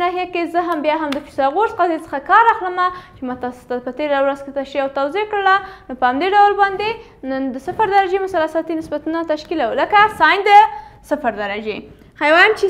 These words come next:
ساین د صفر درجې، ساین د صفر درجې مساوي ده. زده کوونکو، ساین د صفر، ساین چې ما کله تعریفوه، ویلې مې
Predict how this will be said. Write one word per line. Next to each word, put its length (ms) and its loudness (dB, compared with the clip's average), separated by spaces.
ساین 240 2
د 140 2
صفر 260 0
درجې، 340 2
ساین 320 -2
د 0 -
صفر 420 -2
درجې 420 2
مساوي 500 4
ده. 100 6
زده 180 2
کوونکو، 320 8
ساین 180 2
د 140 -4
صفر، 260 2
ساین 240 4
چې 140 -2
ما 40 8
کله 240 8
تعریفوه، 500 6
ویلې 320 4
مې 100 -2